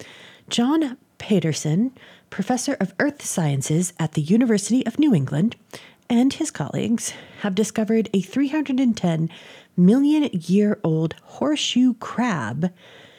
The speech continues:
which is, you know, not particularly amazing, but this one happens to have a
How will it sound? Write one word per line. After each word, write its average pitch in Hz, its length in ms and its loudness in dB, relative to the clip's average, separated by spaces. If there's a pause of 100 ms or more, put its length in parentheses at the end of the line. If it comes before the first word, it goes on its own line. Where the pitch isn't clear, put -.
(340)
which - 160 -2
is, 285 200 -2 (120)
you 302 100 4
know, 165 300 2 (280)
not 240 360 0 (160)
particularly 180 580 0
amazing, 151 540 0 (600)
but 330 480 -4 (200)
this - 260 -4
one 277 100 2
happens 220 500 0
to - 80 -4
have 160 440 -2 (100)
a 175 300 4